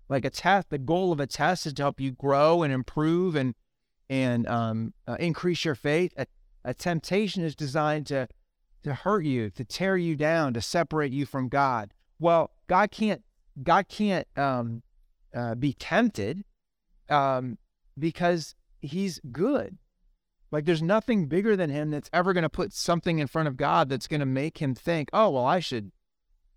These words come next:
I should change my character. I should change my behavior." I mean, it's ridiculous at its core. And James is just sort of making this rational case.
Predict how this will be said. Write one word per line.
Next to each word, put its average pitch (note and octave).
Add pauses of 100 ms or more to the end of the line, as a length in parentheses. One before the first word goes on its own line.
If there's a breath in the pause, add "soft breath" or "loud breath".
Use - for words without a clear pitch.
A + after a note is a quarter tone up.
(300)
I D#3+
should D3+
change C3+
my C#3+
character. C3
I C#3
should C3
change C3 (260)
my C#3
behavior." D3+
I A#2+
mean, C3+
it's C#3
ridiculous C#3+
at C3
its B2
core. D3+ (240)
And C3+
James D#3+
is D3
just C3+
sort D3
of C#3
making C#3+
this B2+
rational D3
case. E3+